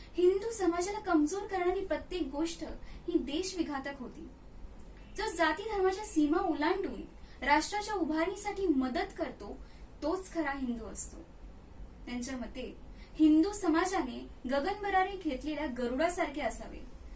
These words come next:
जो कोणत्याही एका टोकाला बांधला जाणार नाही. त्यांचे विचार हे केवळ वैचारिक नव्हते, तर ते क्रियाशील होते. त्यांनी स्वतः अंदमानात काळ्या पाण्याची शिक्षा भोगली, पण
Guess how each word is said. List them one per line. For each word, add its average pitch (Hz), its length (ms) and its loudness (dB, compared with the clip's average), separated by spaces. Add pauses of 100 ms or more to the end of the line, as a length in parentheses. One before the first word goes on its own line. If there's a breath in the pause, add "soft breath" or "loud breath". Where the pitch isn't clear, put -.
(240 loud breath)
जो 381 120 -4
कोणत्याही 370 680 0
एका 294 180 0 (100)
टोकाला 320 400 0
बांधला 233 520 -4
जाणार 262 260 -4
नाही. 208 280 -10 (1200 loud breath)
त्यांचे 294 280 0
विचार 254 420 -2 (480 loud breath)
हे 392 100 -4
केवळ 440 300 -2
वैचारिक 370 480 2
नव्हते, 294 420 2
तर 339 100 6
ते 381 320 -2
क्रियाशील 285 520 0
होते. 240 340 -10 (540 loud breath)
त्यांनी 311 200 4
स्वतः 294 440 0 (540 loud breath)
अंदमानात 311 640 4 (140)
काळ्या 392 260 2
पाण्याची 427 360 -8
शिक्षा - 480 -2
भोगली, 294 360 -4 (460 loud breath)
पण 330 140 10